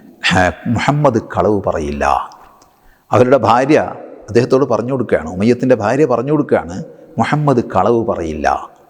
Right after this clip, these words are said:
എന്ന്. ഇങ്ങനെ നമ്മൾ ഇത്ര ഏത് സംഭവം എടുത്തു നോക്കിയാലും അങ്ങയുടെ സത്യ അവസ്ഥയെ, സത്യം പാലിക്കുന്ന നിലപാടിനെ പ്രശംസിക്കുന്ന, അംഗീകരിക്കുന്ന ഒരുപാട് സംഭവങ്ങൾ നമുക്ക് കാണാൻ കഴിയും.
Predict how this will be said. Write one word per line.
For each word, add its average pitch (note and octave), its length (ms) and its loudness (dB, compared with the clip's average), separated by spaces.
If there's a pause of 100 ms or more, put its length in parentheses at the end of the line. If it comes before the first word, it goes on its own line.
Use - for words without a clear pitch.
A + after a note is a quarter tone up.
(260)
എന്ന്. C#2 200 -6 (520)
ഇങ്ങനെ F3+ 300 4
നമ്മൾ D#3 240 -2
ഇത്ര D3+ 300 0
ഏത് F#3 300 4
സംഭവം E3+ 420 -2
എടുത്തു E3+ 240 0
നോക്കിയാലും G#2+ 560 -2 (240)
അങ്ങയുടെ C#3+ 760 2
സത്യ - 680 -2
അവസ്ഥയെ, A2+ 500 -2 (320)
സത്യം F#3+ 420 0
പാലിക്കുന്ന D3 540 -2
നിലപാടിനെ A2+ 760 0 (180)
പ്രശംസിക്കുന്ന, C3 920 0
അംഗീകരിക്കുന്ന B2 760 0 (380)
ഒരുപാട് F3 300 0
സംഭവങ്ങൾ C#3+ 600 -2
നമുക്ക് G2 260 -8
കാണാൻ D#2+ 300 -6
കഴിയും. C#2+ 240 -10